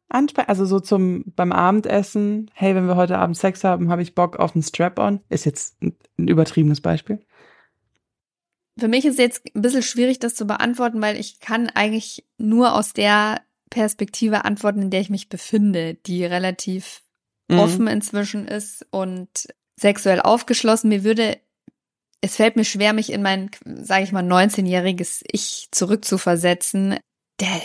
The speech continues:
Speaker 2: hätt-, ja, wobei, da hätte ich nämlich nie im Leben gesagt, hey, da wäre ich aber auch gar nicht auf die Idee gekommen. Da hätte ich mich auch nicht getraut zu sagen, du, wie stehst denn du eigentlich
Speaker 1: Nee.
Speaker 2: zu Sextoys? Ich glaube, die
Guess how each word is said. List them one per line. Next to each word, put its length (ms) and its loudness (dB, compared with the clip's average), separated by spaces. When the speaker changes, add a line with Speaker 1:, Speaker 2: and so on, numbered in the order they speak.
Speaker 2:
hätt-, 220 -8
ja, 140 -8
wobei, 220 -4
da 80 -8
hätte 160 -10
ich 100 -10
nämlich 200 -4
nie 220 4
im 120 2
Leben 300 2
gesagt, 420 -4
hey, 500 0
da 100 0
wäre 80 4
ich 60 -4
aber 100 0
auch 100 -8
gar 120 -6
nicht 120 -6
auf 100 -6
die 120 -4
Idee 240 4
gekommen. 480 -6
Da 80 -4
hätte 180 0
ich 80 -2
mich 140 4
auch 60 4
nicht 140 0
getraut 380 0
zu 80 -6
sagen, 220 -4
du, 320 -2
wie 100 -8
stehst 380 -2
denn 80 -2
du 120 0
eigentlich 340 2
Speaker 1:
Nee. 140 4
Speaker 2:
zu 360 -4
Sextoys? 540 -6
Ich 120 -10
glaube, 260 2
die 220 -2